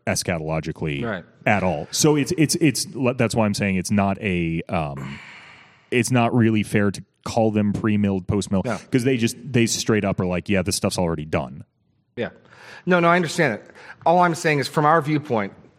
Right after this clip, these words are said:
Speaker 2: say this. They think Jesus returns after all the prophecy and revelation's fulfilled.
Speaker 1: Right.
Speaker 2: Not j-, middle or before any of it. There's,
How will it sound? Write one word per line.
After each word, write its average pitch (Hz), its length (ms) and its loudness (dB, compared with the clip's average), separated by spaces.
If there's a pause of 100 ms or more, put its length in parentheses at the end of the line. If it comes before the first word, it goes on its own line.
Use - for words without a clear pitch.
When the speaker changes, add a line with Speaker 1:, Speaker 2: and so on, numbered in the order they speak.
(300)
Speaker 2:
say 175 220 0
this. 117 320 -6 (460)
They 175 160 6
think 190 220 -2
Jesus 151 340 0
returns 127 480 -2
after 123 260 0
all 127 80 4
the 123 80 -4
prophecy 120 420 -2
and 110 100 -2
revelation's 104 560 -4
fulfilled. 80 440 -14 (1160)
Speaker 1:
Right. 101 380 2 (400)
Speaker 2:
Not 135 460 0
j-, 127 120 -4
middle 131 300 4
or 120 80 4
before 110 460 0
any 104 180 -2
of 82 100 -8
it. 85 140 -14
There's, 110 160 -6